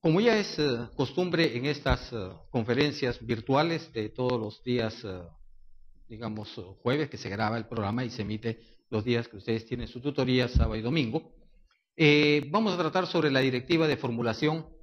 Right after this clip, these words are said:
del plan estratégico de las empresas bajo el ámbito de la fonafe. ¿Qué cosa es la fonafe? Fondo Nacional de Financiamiento de la Actividad Empresarial del Estado, y que está regulada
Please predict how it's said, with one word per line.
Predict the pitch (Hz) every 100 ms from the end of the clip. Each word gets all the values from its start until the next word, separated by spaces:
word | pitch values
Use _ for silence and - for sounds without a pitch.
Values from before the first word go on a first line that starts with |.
| - -
del | 127 113
plan | 139 143
estratégico | 143 131 156 - 143 160
de | 127 151
las | 165
empresas | 151 - 147 143 151 - 135
bajo | 113 -
el | 117
ámbito | 131 143 127 135 - 143 -
de | 120 123
la | 131 131 - _ -
fonafe. | 127 117 - - - - - - - -
¿Qué | - 175
cosa | 175
es | 165
la | 151
fonafe? | 170 165 208 - - - - _ -
Fondo | 170 170 156
Nacional | 135 139 135 156 160 - -
de | 143
Financiamiento | 135 175 165 - 139 143 135 139 156 -
de | 147 117
la |
Actividad | 113 117 120 131 131 - -
Empresarial | 107 107 104 101 127 147
del | 170
Estado, | 170 117 110 - - - - _ - - -
y | 180 233
que | 185
está | 170 202
regulada | 196 160 160 170 160 170 - -